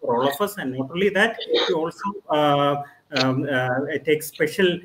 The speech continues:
care and interest in all activities related to R C Vadagara. So, uh, though he is, uh, uh, he is, uh, suffering from a, b-, a bad bout of, uh, fever and cold today, uh, his, uh,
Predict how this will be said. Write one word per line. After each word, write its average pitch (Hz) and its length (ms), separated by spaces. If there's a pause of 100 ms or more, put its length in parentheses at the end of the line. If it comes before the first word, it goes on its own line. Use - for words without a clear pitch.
(200)
care 165 200
and 165 160
interest 151 400
in 147 160
all 143 200
activities 147 460 (160)
related 143 400
to 131 260 (220)
R 131 140
C 143 140
Vadagara. 127 500
So, 120 400 (220)
uh, 123 220
though 156 180
he 147 260
is, 143 200
uh, 135 60
uh, 131 460 (220)
he 143 520
is, 135 180 (140)
uh, 123 120
suffering 143 400
from 131 300 (220)
a, 139 60
b-, 131 240
a 135 200
bad 139 320
bout 139 220
of, 139 140 (120)
uh, 131 80
fever 147 300
and 135 260
cold 147 300
today, 151 220 (520)
uh, 123 380
his, 135 340
uh, 120 320